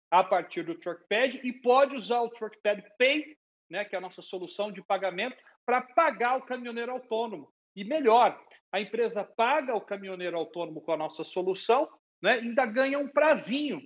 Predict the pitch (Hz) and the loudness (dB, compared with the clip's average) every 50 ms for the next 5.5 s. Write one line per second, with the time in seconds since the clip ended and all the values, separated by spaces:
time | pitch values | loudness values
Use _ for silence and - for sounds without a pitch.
0 | - _ _ - 165 214 254 240 170 - 202 214 233 254 240 190 226 208 190 233 | -16 _ _ -2 -2 -2 -2 -2 0 2 4 4 4 4 2 0 0 0 0 -2
1 | 233 - 247 240 233 - 247 233 190 185 226 247 247 - - - _ _ - 196 | -2 -4 -6 -6 -4 -2 -2 -2 -2 0 0 0 -2 -4 -8 -20 _ _ 2 2
2 | 196 190 185 180 165 156 208 240 262 226 233 254 220 - - - - - 220 220 | 4 4 2 0 -2 -2 -2 -4 -2 0 2 2 2 0 -2 -6 -4 0 2 2
3 | 220 220 - 220 214 _ _ - 196 196 190 202 190 190 185 - 196 - - 196 | 2 0 -2 -6 -6 _ _ 0 0 0 0 0 -4 -4 -4 -4 -6 -6 -4 -2
4 | 190 190 190 - - 135 127 123 131 151 175 160 - - - - 160 170 175 - | -2 -2 -2 -4 -8 -10 -10 -6 -4 -4 -4 -2 -4 -8 -10 -6 -4 -4 -4 -4
5 | - 175 - - 175 170 175 165 139 | -6 -10 -6 -4 -2 -2 0 -2 -4